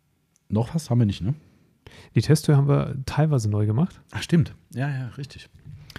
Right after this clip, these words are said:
Speaker 2: Ich muss gerade rekapitul-, rekapitul-, rek-
Speaker 1: Rekapitulieren.
Speaker 2: Nochmal nachdenken.
Speaker 1: <laughs> Genau, das wäre geil, wenn Leute so versuchen, ein Fremdwort zu sagen und wissen nicht, „Ach“, und dann das ganz Einfache sagen.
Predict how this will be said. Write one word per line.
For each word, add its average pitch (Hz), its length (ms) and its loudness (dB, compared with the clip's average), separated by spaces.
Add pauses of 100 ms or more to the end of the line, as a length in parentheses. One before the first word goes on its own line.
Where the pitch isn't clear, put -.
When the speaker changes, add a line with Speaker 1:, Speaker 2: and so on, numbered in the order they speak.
(760)
Speaker 2:
Ich 135 140 6
muss 131 180 6
gerade 120 200 2
rekapitul-, 120 540 2 (220)
rekapitul-, - 680 -4 (300)
rek- 127 120 2 (880)
Speaker 1:
Rekapitulieren. 127 960 -4 (440)
Speaker 2:
Nochmal 131 340 6
nachdenken. 131 600 4
Speaker 1:
<laughs> - 60 2 (460)
Genau, 135 280 2 (100)
das 120 200 8
wäre 139 120 8
geil, 135 220 8 (160)
wenn 123 120 2
Leute 139 180 6
so 135 100 2
versuchen, 131 320 4
ein 131 40 6
Fremdwort 165 400 2
zu 135 100 -2
sagen 113 280 4
und 117 60 4
wissen 147 120 2
nicht, 120 100 2 (220)
„Ach“, - 200 4 (840)
und 110 100 0
dann 110 120 4
das 110 140 0
ganz 107 180 0
Einfache 85 340 -4
sagen. - 240 -6